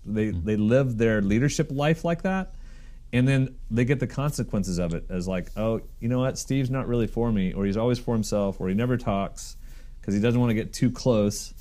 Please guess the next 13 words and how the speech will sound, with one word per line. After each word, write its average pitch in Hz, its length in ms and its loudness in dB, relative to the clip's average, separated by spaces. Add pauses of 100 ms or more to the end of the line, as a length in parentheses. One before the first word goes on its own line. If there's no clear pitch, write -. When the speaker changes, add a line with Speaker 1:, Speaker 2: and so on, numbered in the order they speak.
(520)
Speaker 1:
And 113 200 4
so 127 220 4
I, 110 240 -2 (180)
I 131 80 -4
probably, 165 540 4
I 120 80 -2
probably 151 260 4
would 123 160 6
say 110 180 2
I 92 40 2
think 104 260 -4
that's 101 220 -2
rubbish. 87 460 -2